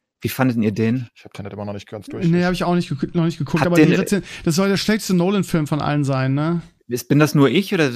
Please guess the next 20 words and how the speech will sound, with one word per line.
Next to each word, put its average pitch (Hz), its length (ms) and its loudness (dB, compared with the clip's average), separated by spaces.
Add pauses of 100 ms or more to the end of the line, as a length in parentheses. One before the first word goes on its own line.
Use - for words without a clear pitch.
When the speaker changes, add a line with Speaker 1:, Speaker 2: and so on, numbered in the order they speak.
Speaker 1:
weil 123 80 4
das 113 160 -2
sehe 143 80 -2
ich - 60 -6
nämlich 127 200 -2
auch 135 120 2
so? - 120 -6
Ich 110 120 -4
hab 123 120 0
absolut 123 300 0
nichts 143 260 -2
gerafft 120 360 -2
von 117 100 0
diesem 110 160 0
Film 123 280 0
und 117 100 -2
der 113 80 -2
war 110 100 0
dermaßen 113 720 -2
dämlich. 147 680 0